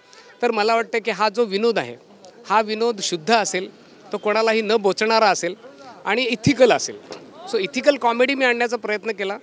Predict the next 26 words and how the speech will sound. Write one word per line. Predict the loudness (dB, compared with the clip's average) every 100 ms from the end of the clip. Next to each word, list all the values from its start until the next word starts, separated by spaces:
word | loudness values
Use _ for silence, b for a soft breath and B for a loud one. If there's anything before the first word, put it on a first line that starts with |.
| -18 B B
दुसरी | -12 -8 -6
गोष्ट, | -4 -4 -6 -4
कॉमेडीमध्ये | -4 -2 -4 -2 -2 -2
संगीत | -2 -4 -4 -4
नव्हतं. | -4 -6 -12 -20 B B
म्हणजे | -8 -4
ज्यावेळी | -2 -2 0
जे, | 0 0
अ, | -2
स्टँडअप | -2 -2 -2 -4
कॉमेडियन्स | -4 -4 -2 -2 -2
जे | -6
असायचे | -6 -10 -10
गाजलेले, | -2 0 0 -4 -6
जॉनी | -6 -6 -4
लिव्हर | -6 -8
वगैरे | -10 -12 -10
त्यावेळी, | -8 -8 -10 -14 b b b -6
तर | -6 -4
ते | -2 0 0
जे | -2
स्टँडअप | -4 -4 -6 -6
करायचे | -6 -6 -8
त्याच्यामध्ये | -10 -8 -6 -6
म्युझिक | -6 -8 -10 _ -12
खूप | -12